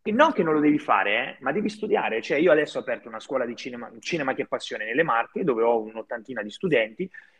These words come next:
ai quali insegno cosa significa la recitazione, no? E dico a tutti, se voi siete venuti qui per andare a fare Grande Fratello, Uomini e Donne, l'Isola dei Famosi, per quanto mi riguarda, quella è la porta. Perché per andare a fare quella roba là, non devi studiare.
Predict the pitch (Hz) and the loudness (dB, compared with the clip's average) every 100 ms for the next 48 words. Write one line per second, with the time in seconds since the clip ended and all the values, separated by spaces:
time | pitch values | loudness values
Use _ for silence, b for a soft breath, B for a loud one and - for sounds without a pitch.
0 | B 175 190 185 208 180 175 - 185 196 | B 6 6 4 4 0 -4 -2 -2 -2
1 | 143 127 127 151 170 156 120 - _ _ | -6 -6 -8 -10 -8 -4 -2 -4 _ _
2 | _ - 135 123 117 113 120 - 113 104 | _ 0 2 2 -2 -8 -10 -8 -8 -6
3 | 117 147 - - 190 214 196 180 131 110 | -4 -6 -2 2 2 2 0 -2 -4 -8
4 | - 170 185 247 233 180 175 147 151 - | -12 -8 -4 -2 -2 -2 -4 -4 -6 -6
5 | - - 127 139 170 170 117 107 107 139 | -10 -6 -6 -2 0 0 0 -2 -2 -4
6 | 156 156 143 117 104 110 127 139 131 110 | -4 -6 -4 -4 -2 -2 -2 -4 -4 -6
7 | 101 110 113 131 156 185 190 180 185 175 | -6 -8 -4 -2 -2 -2 -2 -2 -2 -4
8 | 139 135 180 220 143 120 147 143 123 123 | -2 -2 -2 2 2 4 0 -2 -2 -2
9 | 165 110 - 101 - - 139 - 180 220 | 2 0 0 -10 -10 -10 -6 0 2 2
10 | 226 185 156 143 135 127 101 - _ _ | 2 2 4 4 4 4 2 -2 _ _
11 | 214 220 294 - - 101 90 90 | -2 2 2 0 -2 -2 -2 -4